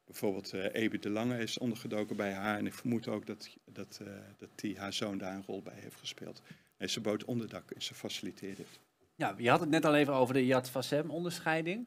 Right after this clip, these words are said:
Speaker 1: Mhm.
Speaker 2: Wat is dat voor onderscheiding?
Speaker 1: Dat is een, eh, go-, hoge onderscheiding van de staat Israël. <clears throat> Ze hebben een, eh, organisatie in Jeruzalem die die aanvragen, eh, beoordeelt.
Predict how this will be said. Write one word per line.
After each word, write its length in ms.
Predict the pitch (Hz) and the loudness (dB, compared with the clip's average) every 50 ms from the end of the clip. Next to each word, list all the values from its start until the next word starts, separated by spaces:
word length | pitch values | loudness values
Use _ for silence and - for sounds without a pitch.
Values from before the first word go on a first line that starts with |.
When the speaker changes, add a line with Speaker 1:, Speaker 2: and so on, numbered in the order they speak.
| - _ - | -10 _ -20
Speaker 1:
Mhm. 220 | - - - 120 | -14 -8 -4 0
Speaker 2:
Wat 160 | 143 - - | 4 6 8
is 100 | 180 180 | 8 8
dat 160 | - 175 - - | 8 8 4 4
voor 140 | - 147 | 0 -2
onderscheiding? 640 | - 127 127 127 127 - - 123 123 131 165 220 247 - - | -2 -2 -2 -4 -2 0 2 2 2 2 -2 -4 -6 -10 -12
Speaker 1:
Dat 180 | - 127 123 | -12 -8 -4
is 180 | 131 120 - - | -2 0 0 2
een, 240 | 127 117 113 113 110 | 2 2 2 0 0
eh, 160 | 107 107 107 104 - | -2 -4 -6 -2 2
go-, 240 | - 127 117 - - | 2 2 2 2 0
hoge 300 | 110 123 135 143 - 143 | 2 2 2 4 4 2
onderscheiding 600 | 127 120 110 - - - 113 110 104 110 - - | 2 2 2 2 2 2 2 2 2 -2 -4 -4
van 100 | - 120 | -6 -6
de 60 | 104 | -4
staat 280 | - - 127 110 104 - | -2 -2 -2 -2 -4 -6
Israël. 480 | - 143 - - - 135 139 156 - - - - _ - | -8 -8 -6 -2 0 0 0 0 -2 -4 -8 -8 _ 8
<clears throat> 360 | - - 156 127 110 98 - | 10 10 10 10 8 4 0
Ze 140 | - - 117 | -2 -4 -4
hebben 240 | 110 104 104 104 | -2 -2 -2 -2
een, 80 | 104 - | -2 -2
eh, 120 | - 110 | -2 0
organisatie 600 | 110 113 - 117 107 - 110 110 117 117 - 123 | 0 0 0 -2 -2 0 0 0 0 0 -2 -2
in 60 | 110 107 | -2 -4
Jeruzalem 420 | 104 - 127 - - 107 101 101 | -4 -6 -6 -6 -4 -4 -4 -4
die 140 | 92 110 101 | -4 -4 -4
die 180 | - 107 98 95 - - _ _ | -2 -4 -6 -6 -8 -18 _ _
aanvragen, 800 | - 110 107 110 - 107 101 101 - - 101 104 98 - - | -6 -6 -6 -4 -2 -2 -2 -2 -4 -8 -10 -10 -10 -12 -12
eh, 100 | - 110 107 95 | -12 -12 -10 -6
beoordeelt. 540 | 101 101 - 131 127 139 143 160 156 - | -4 -4 -4 -2 -2 -2 -4 -4 -6 -10